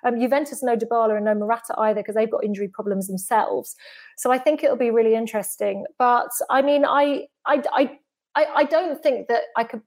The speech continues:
be too discouraged about that game against, um,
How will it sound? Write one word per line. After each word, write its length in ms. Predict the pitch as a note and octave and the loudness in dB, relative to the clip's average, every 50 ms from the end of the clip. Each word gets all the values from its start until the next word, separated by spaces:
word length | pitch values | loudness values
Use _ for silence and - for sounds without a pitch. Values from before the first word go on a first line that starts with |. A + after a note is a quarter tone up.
| _ - | _ -12
be 160 | A#3 A3 _ - | -12 -12 _ -14
too 220 | - - C4 B3 | -10 -6 -4 -4
discouraged 640 | G#3 A3 G3+ G3 - A3 G#3 G3 G3+ G3 F#3+ - - - _ _ _ - | -2 -4 -6 -4 -2 -2 0 0 0 -4 -6 -10 -18 -20 _ _ _ -6
about 300 | G#3+ G#3+ G#3+ G3+ G#3+ - | -2 0 0 0 2 0
that 160 | G#3+ G3 - | 0 -2 -2
game 220 | G3+ G#3 G3 F#3+ G3 | 0 -2 -2 -2 -4
against, 580 | F#3+ G3 G3 F#3+ G3+ - - - - - - - - | -4 -4 -4 -6 -6 -8 -12 -16 -16 -16 -16 -8 -6
um, 460 | G3 F#3+ F#3+ F#3 F3+ F#3 F3+ F3 F#3 | -4 -2 -2 -2 -4 -6 -8 -10 -12